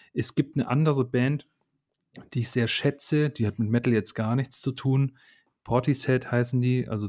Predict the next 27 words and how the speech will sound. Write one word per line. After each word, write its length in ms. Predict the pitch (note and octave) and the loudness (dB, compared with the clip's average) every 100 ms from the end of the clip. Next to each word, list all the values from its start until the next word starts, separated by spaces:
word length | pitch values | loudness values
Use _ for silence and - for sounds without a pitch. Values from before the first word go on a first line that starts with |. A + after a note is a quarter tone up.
| - | -8
Trip-Hop, 540 | - C3 - C3 B2+ - | -6 -6 -2 -2 -2 -4
äh, 240 | A#2+ A2+ A2 | 0 0 0
Band 480 | A#2 A#2 A#2 A#2 - - - | 0 2 2 0 -8 -20 -6
und 560 | A2+ A2 A2 G#2+ - _ _ _ _ _ | -2 0 0 -2 -10 _ _ _ _ _
witzigerweise 800 | A#2+ A#2+ B2 A#2+ A#2 A2+ A#2 A#2+ | -2 0 0 0 2 2 2 -2
gefällt 360 | - - B2 A#2+ | 0 2 2 0
mir 80 | A2+ | -2
von, 240 | G2+ - - - | -4 -8 -10 -6
bei 180 | - G#2+ | -2 2
denen 260 | A2 A#2 | 4 4
eben 200 | A#2 G#2+ | 4 2
auch 300 | G2 A#2 - - | 0 -2 -8 0
insbesondere 540 | A#2+ A#2+ A2+ A2+ G#2+ A2+ | 0 0 0 0 0 0
ein 140 | G#2+ | 0
Live-Album 720 | G2+ A2+ C#3 - G#2 G#2+ A2+ | 2 2 0 0 0 0 -2
am, 340 | - A2 A2+ - | -4 -6 -4 -4
am 200 | B2 B2 | -2 0
aller-, 220 | A#2+ C3+ | 4 4
allerbesten, 920 | C3 A#2+ G#2+ C3 C3+ - - G2+ C3+ _ - - - - _ - | 4 4 6 2 0 -4 -2 -2 -2 _ -20 -20 -20 -20 _ -4
äh, 280 | A2 G#2 G#2 | 2 4 2
live 400 | G2+ G#2 A#2 A#2 | 2 0 0 0
in 120 | G2+ | 2
Roseland, 500 | G#2 A#2+ A#2+ G#2 - | 2 2 2 0 2
New 80 | A2 | 0
York 160 | G2+ | 0
City. 420 | - B2 C3+ - - | 0 0 0 -4 -4
Und 580 | A2 G#2+ G#2+ G#2 - | 0 4 4 2 -2